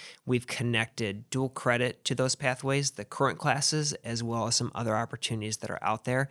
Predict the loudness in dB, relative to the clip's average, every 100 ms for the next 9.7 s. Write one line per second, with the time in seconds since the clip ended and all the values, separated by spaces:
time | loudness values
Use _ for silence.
0 | -6 -18 -18 -8 -4 -2 -2 0 0 0
1 | 0 0 -2 -4 0 2 2 0 -2 0
2 | 0 4 2 2 0 -6 -10 -4 0 0
3 | 0 -4 -6 -8 -4 -4 -2 -2 2 2
4 | 2 -2 -2 -6 -6 -6 -6 -4 -4 -4
5 | -2 0 0 4 2 2 0 -2 -4 -8
6 | -20 -20 -16 -8 -4 -4 0 -2 -2 -6
7 | -8 -4 -2 -2 -2 2 4 4 4 2
8 | 0 -4 -4 -4 -2 -4 -4 -6 -4 -4
9 | -4 -6 -10 -8 -4 -4